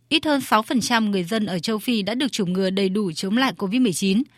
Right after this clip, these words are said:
và hàng triệu nhân viên y tế và những người dễ bị tổn thương vẫn chưa được tiêm một liều duy nhất. Những điều kiện đó có thể làm tăng tốc độ lây lan của virus, tạo ra nhiều cơ hội hơn để virus phát triển thành một biến thể nguy hiểm.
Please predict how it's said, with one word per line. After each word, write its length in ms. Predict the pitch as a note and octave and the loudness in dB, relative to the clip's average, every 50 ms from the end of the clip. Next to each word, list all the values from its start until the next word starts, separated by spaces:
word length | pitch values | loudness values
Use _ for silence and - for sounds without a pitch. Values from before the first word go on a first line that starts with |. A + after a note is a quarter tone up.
| _ - - _ - | _ -20 -20 _ -2
và 160 | A3 A#3+ A#3+ | 2 2 4
hàng 220 | A#3+ B3 A#3+ A#3 | 4 4 2 0
triệu 220 | - - C#4+ B3+ F3+ | 0 0 -2 0 2
nhân 180 | A3+ C4 B3+ | 2 2 2
viên 140 | A3+ A#3+ A3 | 2 0 0
y 120 | A3+ A3+ G#3 | 0 -2 0
tế 260 | - G3+ F#3+ F#3 G#3 | 0 0 2 2 0
và 120 | A3+ C#4 | 0 -2
những 220 | G#3+ D#3 F#3 A#3 C4 | -2 -2 0 2 2
người 180 | C4+ A3 E3+ | 2 2 0
dễ 160 | D#3 F#3+ A3 | 0 -2 -4
bị 160 | A3+ C4+ C#4+ - | -2 -2 -4 -2
tổn 240 | - G3+ E3 D#3+ | -2 -2 -2 -2
thương 260 | - A3 A#3 G#3+ G3 F3+ | -2 -2 -2 -2 -2 -4
vẫn 160 | G#3+ A#3 A#3+ | -6 -6 -6
chưa 200 | - - D4+ C#4 | -4 -2 -2 -2
được 200 | G#3 F#3 - - | -2 -4 -4 -2
tiêm 200 | A#3+ A#3+ G#3 G3 | -2 0 0 0
một 80 | F3+ | 0
liều 220 | F3 F3+ F3+ F3 D#3+ | 0 0 0 0 -2
duy 140 | C3+ - G#3 | -2 -2 0
nhất. 200 | G#3 B3 D4+ - _ _ _ _ _ _ - - _ _ - | 2 2 2 0 _ _ _ _ _ _ -20 -20 _ _ 0
Những 160 | C4 C#4+ D4+ | 0 2 4
điều 140 | D#4+ D#4 B3+ | 4 2 2
kiện 220 | - - G#3+ E3 G3 | 0 -2 -4 0 2
đó 200 | G3 G3 G3+ G#3 | 2 2 2 2
có 160 | - A#3 B3+ | 2 0 0
thể 220 | - D#4+ D4+ G3+ | 0 2 0 0
làm 200 | E3+ F3 F3 E3+ | 2 0 -2 -4
tăng 220 | - - G3+ G3 F#3 | -2 -2 -2 -2 0
tốc 140 | C4 C#4+ | 0 0
độ 160 | C#4 C#4 G3 F3+ | 2 2 2 2
lây 160 | F#3+ G3+ G3+ | 0 0 2
lan 260 | G3+ G3 G3 F#3+ F3+ | 2 2 2 0 0
của 120 | - F#3 | -4 -6
virus, 360 | D#3+ E3 G#3 G3+ B3+ D4+ F4 - _ _ _ - _ _ - | -4 -2 0 0 0 0 -2 -4 _ _ _ -20 _ _ 2
tạo 180 | B3 B3+ G#3 G#3 | 2 2 2 4
ra 120 | - C#4+ | 2 4
nhiều 240 | D4 C4+ B3+ A3+ F#3 | 4 6 6 4 2
cơ 160 | - - C#4 | 2 0 0
hội 160 | C4+ C#4 - | 2 2 0
hơn 340 | E3+ F#3+ A#3 C#4+ C#4+ C4+ A#3 G3 | 0 0 0 0 0 0 0 0
để 160 | G#3 F#3 D#3+ D3+ | -2 -2 -2 -2
virus 280 | F3+ F#3+ F#3 B3 C#4 - | -4 -4 -4 -4 -6 -2
phát 180 | - D#4 D#4+ | -4 -4 -2
triển 280 | - - D4 A#3 E3+ D3+ - | 0 0 0 0 0 -2 -6
thành 200 | F3 F#3 F3 E3+ | -4 -4 -4 -4
một 100 | E3 E3 | -4 -4
biến 200 | E3+ E3 F3 F#3+ | -4 -4 -4 -2
thể 180 | B3 C4 G3+ | -2 -2 -2
nguy 220 | D#3 E3 F3 G3 F3+ | -2 0 0 0 2
hiểm. 200 | G#3 G3 D#3+ | 2 0 0